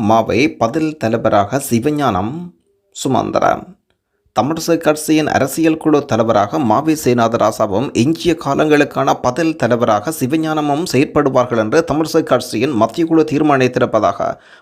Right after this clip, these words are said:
முன்னாள் பாராளுமன்ற உறுப்பினர் சுமந்திரன் அறிவிக்கின்றார்.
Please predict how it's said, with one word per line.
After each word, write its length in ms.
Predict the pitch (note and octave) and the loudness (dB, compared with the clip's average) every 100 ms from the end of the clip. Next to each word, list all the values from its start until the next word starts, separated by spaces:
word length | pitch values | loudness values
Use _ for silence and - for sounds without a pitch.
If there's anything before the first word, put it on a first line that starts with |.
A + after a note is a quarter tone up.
| _ | _
முன்னாள் 360 | A#2+ E3 F3+ E3 | -2 0 0 2
பாராளுமன்ற 520 | C3 D#3+ E3 D#3 B2 | 2 4 4 4 4
உறுப்பினர் 460 | A2 C3 C3 D3 - | 4 2 0 -6 -4
சுமந்திரன் 520 | C#3 D#3+ D3 G#2 C#3 | 0 2 2 0 0
அறிவிக்கின்றார். 720 | D3+ A#2 G#2+ A2+ G2+ C#2+ B1 | 0 0 0 -2 0 0 -2